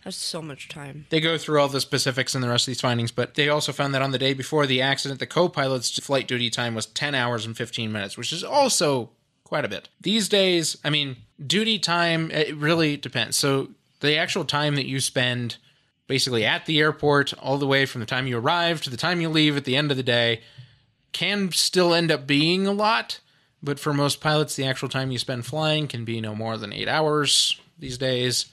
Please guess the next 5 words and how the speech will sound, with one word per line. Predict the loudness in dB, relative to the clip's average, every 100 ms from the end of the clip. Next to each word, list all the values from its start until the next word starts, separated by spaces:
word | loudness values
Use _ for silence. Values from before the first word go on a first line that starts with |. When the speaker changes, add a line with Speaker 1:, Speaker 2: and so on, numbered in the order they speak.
| -20 -20 _
Speaker 2:
So | -4 0 0 0 -2 -6 -10 _ _ -6
that's | -4 -4 -6
a | -6
thing. | 0 0 0 -6 -14 -20 _ _ _ _ _ _ _ _ _ _
So | -2 2 4 2 0